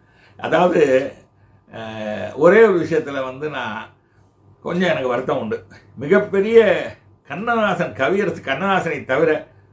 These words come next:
வேறு எந்த வித, எந்த ஒரு பாடலாசிரியரும், நான் சொல்றது, நான் பட்டுக்கோட்டையார் அதை நான் சொல்லல,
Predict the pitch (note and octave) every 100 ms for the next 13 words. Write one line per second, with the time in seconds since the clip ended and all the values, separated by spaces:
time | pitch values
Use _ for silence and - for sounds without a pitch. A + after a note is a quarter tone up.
0 | _ _ F#2 C#3 G#3 A3+ F#3 E3 F#3+ G#3
1 | F#3+ E3+ E3 D3+ C3+ B2+ D#3 E3 D#3+ D3
2 | C#3+ C3 A#2+ A2+ G#2 G2 - _ B2+ C3+
3 | C#3+ B2 B2+ A2+ - - F2+ G2 A#2 D3
4 | D#3 D#3 C3+ C3+ D#3 D#3+ D#3 D3 C3+ C#3
5 | A2 G#2 F2+